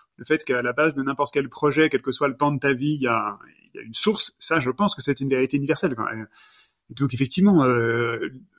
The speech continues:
voir ces, les, les projets qu'on mène dans notre vie sans voir cette notion de source, bah, c'est, euh, se mettre une énorme guerre, quoi. Voilà, c'est, c'est, euh,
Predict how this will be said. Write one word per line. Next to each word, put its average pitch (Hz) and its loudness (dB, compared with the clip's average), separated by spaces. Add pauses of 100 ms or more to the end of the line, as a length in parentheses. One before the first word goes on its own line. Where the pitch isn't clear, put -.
(100)
voir 143 -2
ces, 151 -2
les, 135 -4
les 135 -6
projets 143 0
qu'on 143 -4
mène 143 -4
dans 143 -6
notre 135 -6
vie 151 -6
sans 156 0
voir 147 0
cette - -6
notion 123 -8
de 117 -6
source, - -2
bah, 113 -12
c'est, - -2
euh, 113 -4
se - -10
mettre 131 -6
une 120 -6
énorme 170 2
guerre, 180 2
quoi. 120 -8
Voilà, - -16
c'est, 131 -10
c'est, - -10
euh, - -10